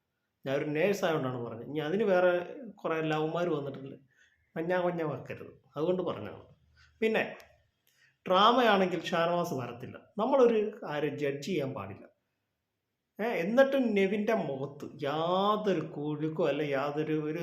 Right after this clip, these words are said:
കുറ്റബോധം ഒന്നും ഉണ്ടായിട്ടില്ല. ഇങ്ങനെ ഒരു മനുഷ്യൻ, സത്യം പറയാം, വെറുത്ത് പോയി.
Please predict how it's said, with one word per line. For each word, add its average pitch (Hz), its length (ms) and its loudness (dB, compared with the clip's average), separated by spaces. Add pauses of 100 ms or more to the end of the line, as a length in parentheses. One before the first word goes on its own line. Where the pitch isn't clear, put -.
കുറ്റബോധം 165 640 -2
ഒന്നും 165 460 -4
ഉണ്ടായിട്ടില്ല. 123 480 -8 (2750)
ഇങ്ങനെ 302 440 2
ഒരു 233 180 8 (140)
മനുഷ്യൻ, 127 500 -2 (340)
സത്യം 285 720 4
പറയാം, 135 360 2
വെറുത്ത് 226 640 0
പോയി. 117 260 -8